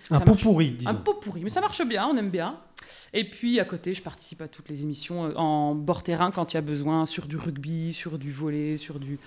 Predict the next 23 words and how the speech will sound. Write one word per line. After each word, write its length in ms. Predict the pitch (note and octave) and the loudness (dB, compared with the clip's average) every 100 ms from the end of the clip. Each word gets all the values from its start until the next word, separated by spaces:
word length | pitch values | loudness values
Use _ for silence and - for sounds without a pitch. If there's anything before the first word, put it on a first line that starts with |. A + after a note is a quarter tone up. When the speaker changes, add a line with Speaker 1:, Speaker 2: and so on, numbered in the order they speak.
| - - D3+ | -16 -12 -2
Speaker 2:
du 140 | E3 | 0
hand, 320 | D#3 D#3 D3+ | 2 2 0
sur 180 | C#3+ - | -2 2
le 40 | A3+ | 6
Speaker 1:
Ouais, 60 | |
Speaker 2:
ballon 200 | D#3+ C#3+ | 6 8
d'or. 120 | D#3+ | 10
Speaker 1:
multisport, 580 | G3+ - D4 C#4+ B3 A3+ A3 | 10 8 2 2 4 4 2
quoi. 220 | G3+ - | 0 0
Speaker 2:
Le 60 | D#3+ | 0
ballon 220 | D3+ D3 | 0 0
d'or, 260 | C#3+ D#3 - | -2 -8 -10
j'en 140 | E3+ | -8
parle 180 | D3 D3+ | -6 -6
souvent, 280 | - E3 D3+ | -8 -10 -10
mais 80 | D#3+ | -10
qu'est-ce 180 | - E3+ | -10 -12
que 60 | - | -10
c'est 120 | - | -10
merveilleux 320 | D3 C#3 C#3 | -8 -8 -8
le 40 | |
ballon 160 | - - | -10 -14
d'or. 100 | - | -18